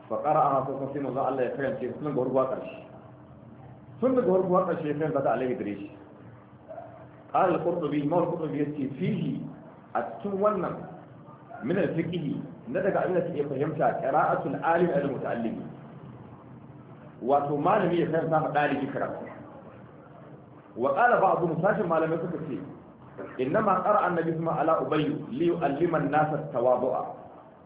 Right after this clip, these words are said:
Manzo Allah ya karanta ma Ubay wannan sura saboda ya koyar da mutane tawali. Babba na karanta ma karami karatu. "Li alla ya'nafa ahadun min at-ta'allum", domin kada wani sai ya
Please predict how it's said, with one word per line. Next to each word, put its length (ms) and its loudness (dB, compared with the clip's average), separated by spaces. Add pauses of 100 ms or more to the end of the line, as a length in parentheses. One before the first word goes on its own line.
(600)
Manzo 200 0
Allah 260 4
ya 140 6
karanta 300 2
ma 100 2
Ubay 280 0
wannan 360 2
sura 240 2
saboda 300 -2
ya 160 0
koyar 160 2
da 60 0
mutane 300 -2
tawali. 320 2 (280)
Babba 680 2 (380)
na 260 -2
karanta 320 2
ma 140 0
karami 240 -2
karatu. 300 -6 (1300)
"Li 180 -4
alla 720 6
ya'nafa 500 2
ahadun 460 0
min 100 0
at-ta'allum", 560 -2
domin 220 -4
kada 160 2
wani 240 -2
sai 80 0
ya 80 4